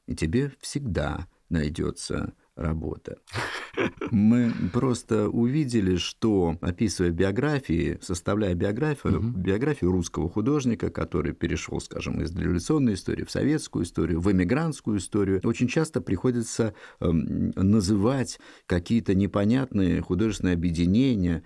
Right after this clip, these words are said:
Speaker 1: какие-то школы, какие-то круги, какие-то выставки, имеющие странное название, "Мишень", "Ослиный хвост", э, да, "Ноль десять", э, или последняя футуристическая выставка. И невозможно было где-то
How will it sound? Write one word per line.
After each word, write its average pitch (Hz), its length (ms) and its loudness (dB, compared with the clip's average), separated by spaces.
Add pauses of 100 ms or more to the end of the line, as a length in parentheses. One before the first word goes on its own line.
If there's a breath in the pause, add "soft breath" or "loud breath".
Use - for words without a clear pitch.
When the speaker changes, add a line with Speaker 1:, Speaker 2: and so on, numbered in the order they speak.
(160 loud breath)
Speaker 1:
какие-то 95 500 0
школы, 101 880 2
какие-то 92 380 -2
круги, 113 640 2
какие-то 107 380 0
выставки, 120 680 2
имеющие 95 400 2
странное 90 400 2
название, 95 560 2
"Мишень", 95 800 0
"Ослиный 87 460 2
хвост", 104 800 -2
э, 85 360 -4
да, 90 260 0
"Ноль 92 400 4
десять", 98 1080 0
э, - 80 -6
или 73 400 -2
последняя 87 540 0
футуристическая 92 800 -2
выставка. 98 720 -2
И 113 460 4
невозможно 131 720 4
было 147 480 2
где-то 131 560 0